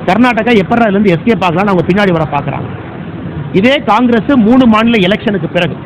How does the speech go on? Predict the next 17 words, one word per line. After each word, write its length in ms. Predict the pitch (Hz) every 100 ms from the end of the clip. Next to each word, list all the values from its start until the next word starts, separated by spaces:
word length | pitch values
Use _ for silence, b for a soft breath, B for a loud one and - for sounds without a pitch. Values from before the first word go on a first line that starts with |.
| -
ஏன் 120 | 254
மூணு 240 | 220 277 277
மாநில 240 | 277 277
எலெக்ஷன்ல 320 | 247 - 247
காங்கிரஸ் 340 | 208 220 247 233
என்ன 160 | 220 208
சொன்னாங்க, 240 | 202 190 170 - - - - -
ஐந்து 280 | 185 226 220
மாநிலத்துல 320 | 208 220 196
என்ன 160 | 185 185
சொன்னாங்க, 300 | 180 165 151 147 - - -
"சாதி 240 | 190 208 220
வாரி 180 | 196
கணக்கெடுப்பு 480 | 175 180 196 180 165
தான் 120 | 214
எங்க 120 | 214 160
கோல்னு." 340 | 143 165 139